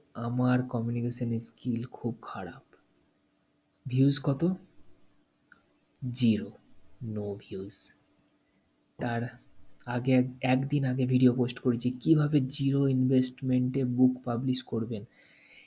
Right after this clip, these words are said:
এটা খুব ইন্টারেস্টিং ভিডিও আমি বলেছি এবং ওই ভিডিওটা ছিল নোশন প্রেস, যেখানে আমরা খুবই সহজে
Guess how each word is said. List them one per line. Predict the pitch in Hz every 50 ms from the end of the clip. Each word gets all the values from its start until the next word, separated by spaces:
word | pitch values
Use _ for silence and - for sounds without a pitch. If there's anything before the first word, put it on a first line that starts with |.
| _ _ -
এটা | 170
খুব | 160 160 165 151
ইন্টারেস্টিং | 143 139 131 151 147 - - - 156 143
ভিডিও | 135 135 127 131 139 135
আমি | 135 131 135 131
বলেছি | 127 123 120 123 120 117 123 123 123 - 123 123
এবং | 120 123 123 127
ওই | 127 131
ভিডিওটা | 127 127 127 127 127 127 127 131 127
ছিল | 127 - - 127 127
নোশন | 127 123 123 123 127 127 - - 135 127 127
প্রেস, | - - 110 98 - - - - - _ _ _ _ _ _ _ _ _ _ -
যেখানে | 143 139 147 147 143 143
আমরা | 139 143 143 135
খুবই | - - 151 143 143
সহজে | - - - - 123 120 127 131 143 147 135 139 127 120